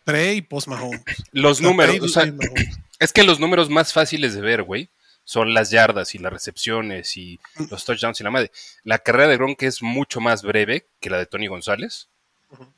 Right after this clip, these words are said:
Speaker 2: Entonces, Tony González va a tener a huevo, y por lo que era en, en la ofensiva de los Chiefs en su momento y luego fue con los Falcons,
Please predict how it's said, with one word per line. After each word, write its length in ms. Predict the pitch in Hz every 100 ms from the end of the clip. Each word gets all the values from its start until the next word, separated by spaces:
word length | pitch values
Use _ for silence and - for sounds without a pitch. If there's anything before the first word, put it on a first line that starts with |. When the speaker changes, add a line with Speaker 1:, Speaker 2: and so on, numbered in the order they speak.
| _ _ _ -
Speaker 2:
Entonces, 360 | 107 117 117 -
Tony 180 | 123 135
González 320 | 127 123 131
va 60 |
a 20 | 127
tener 320 | 117 113 - _ _ _ _ -
a 160 | 92
huevo, 420 | 95 123 120 226 - _ _ -
y 200 | 113 110
por 220 | 110 101
lo 160 | 101
que 200 | - 104
era 180 | 123 123
en, 160 | 113 92
en 60 |
la 60 | 87
ofensiva 320 | - 95 117
de 80 | 117
los 140 | 95 -
Chiefs 360 | 107 101 -
en 120 | - -
su 80 |
momento 400 | 101 95 104 -
y 20 | 95
luego 240 | 95 95
fue 420 | - 101 98 78 -
con 160 | 95
los 140 | 87 -
Falcons, 400 | 104 - -